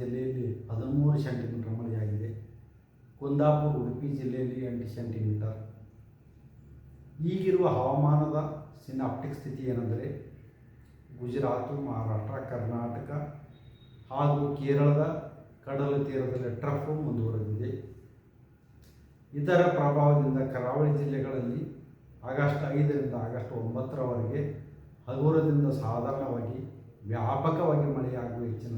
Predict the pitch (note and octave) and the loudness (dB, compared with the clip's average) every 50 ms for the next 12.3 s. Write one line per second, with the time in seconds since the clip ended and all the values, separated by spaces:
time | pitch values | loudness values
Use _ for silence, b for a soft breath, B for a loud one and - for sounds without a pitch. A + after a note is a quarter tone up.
0 | G#2+ A2+ A2+ A2+ A#2 A2+ G#2+ A2+ A#2 A2+ A2+ G#2+ A#2 - - - - - - - | -6 -4 -6 -6 -6 -6 -6 -6 -6 -6 -6 -6 -6 -6 -8 -10 -12 -14 -16 -18
1 | - - - - - - - - - - - - - - - - - - - - | -20 -20 -20 -20 -20 -20 -20 -20 -20 -20 -20 -20 -20 -20 -20 -20 -20 -20 -20 -20
2 | - - - - - - - - - - - - - - - - - - - - | -20 -20 -20 -20 -20 -20 -20 -20 -20 -20 -20 -20 -20 -20 -20 -20 -20 -20 -20 -20
3 | - - - - _ - - - - - - - - - - - - - D3+ E3 | -20 -20 -20 -20 _ -20 -20 -20 -20 -20 -20 -20 -20 -20 -20 -20 -18 -12 -8 -6
4 | D#3+ - - F3+ F3 D3+ D3+ D3+ D3 D#3 D#3+ C3+ - - - D3 D3 D3 C#3+ C#3+ | -6 -2 0 2 4 6 6 6 6 4 2 0 0 -2 -2 -2 0 2 2 4
5 | C#3+ C#3+ C#3+ C#3+ C#3+ C#3+ C#3+ - C3+ C3+ A#2+ A#2+ A#2+ C#3+ - D#3 - - - - | 4 4 4 4 4 4 2 2 0 0 -2 -2 -2 -2 -4 -4 -6 -10 -14 -18
6 | - - - - - B2+ C3 C#3 D3 - - D#3+ D3 C#3+ D3 C#3+ D3 C#3+ C#3 C3+ | -20 -20 -20 -16 -12 -8 -4 -4 -2 -2 0 2 4 6 6 6 6 4 2 0
7 | C#3 C3 B2 A#2+ A#2+ A#2 G#2+ - A#2 A2 A2+ A#2 A#2 - - - D3+ C3+ B2+ B2 | 0 0 0 0 -2 -2 -4 -4 -4 -4 -2 -2 -4 -6 -6 -6 -4 -2 -2 -2
8 | B2 A#2 G#2 A2 C#3 D3+ C#3+ C#3+ - - - - - - - - - - - - | 0 -2 -2 0 0 0 0 -2 -4 -8 -12 -16 -18 -20 -20 -20 -20 -12 -8 -4
9 | - C#3 D3 D3+ D3+ D3+ D3+ C#3+ B2+ B2 C#3 D3+ - - G#2 - G#2+ - D3 D3 | 0 6 8 8 8 8 6 2 -2 -2 -2 -2 -4 -2 -2 -2 0 2 4 6
10 | D3 D3 D3 C#3+ C#3 C3+ C3 A#2+ - - A2 A2 A#2+ A#2+ A#2+ C#3 D3 C#3+ C#3+ C#3 | 6 6 6 6 4 2 0 0 -2 -2 -2 -2 -2 -2 -2 -2 -2 0 0 0
11 | - - - - - C3 C3 A#2+ A#2+ A#2+ B2 B2+ B2 A2+ A2+ A2+ - C#3 B2+ A#2+ | 0 -2 -4 -4 -6 -6 -4 -4 -2 -2 -2 -2 -4 -4 -4 -4 -6 -4 -4 -4
12 | A#2+ - - C3 A#2+ | -6 -6 -8 -6 -6